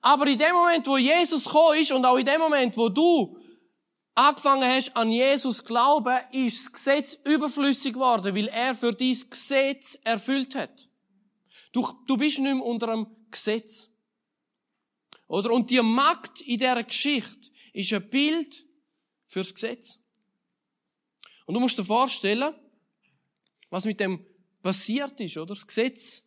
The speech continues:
kannst du eins weitergehen? Das Gesetz macht dich lahm. Das Gesetz macht dich beweg-, bewegungsunfähig. Steif. Kommen wir daraus, Sinner,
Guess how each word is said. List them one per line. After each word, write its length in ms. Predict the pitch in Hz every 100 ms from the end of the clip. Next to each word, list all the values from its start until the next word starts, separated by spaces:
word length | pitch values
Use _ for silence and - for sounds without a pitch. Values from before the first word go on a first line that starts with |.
| _ _
kannst 160 | 185 196
du 60 |
eins 140 | 185 175
weitergehen? 360 | 196 165 156 - _ _ _ _ _ _ _ _ _ _ _ _ _ _ _ _ _
Das 140 | -
Gesetz 300 | - 254 247
macht 260 | 190 175 -
dich 100 | 160
lahm. 360 | 156 - 151 _ _ _ _ _ _ _ _ _ _ _ _ _ _ _ _ _ _ _ _ _ _ _ _ _ _ _ _ _ _ _ _ _ _ _ _ - -
Das 160 | -
Gesetz 300 | - 262 269
macht 280 | 214 208 208
dich 140 | 170
beweg-, 560 | 170 160 214 220 - _
bewegungsunfähig. 1000 | 165 185 208 196 - - 208 180 131 - _ _ _ _ _ _ _ _ _ _ _
Steif. 400 | - - 151 - _ _ _ _ _ _ _ _ _ _ _ _ _ _ _ _ _ _ _ _ _ _ _ _ _
Kommen 180 | - 190
wir 100 | 190
daraus, 400 | 170 190 - -
Sinner, 360 | 185 202 185